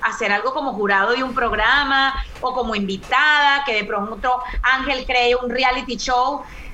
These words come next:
y yo sea una invitada del jurado, una temporada, dos meses,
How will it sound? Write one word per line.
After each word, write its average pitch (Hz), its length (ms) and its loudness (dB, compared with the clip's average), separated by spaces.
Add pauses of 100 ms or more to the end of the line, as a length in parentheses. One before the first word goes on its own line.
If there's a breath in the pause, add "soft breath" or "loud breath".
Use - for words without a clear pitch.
(100)
y 262 520 0
yo 240 100 0
sea 269 320 0
una 285 120 -2
invitada 285 760 2
del 254 200 0
jurado, 311 1120 2
una 254 260 -2
temporada, 269 680 2
dos 262 160 0
meses, 302 760 0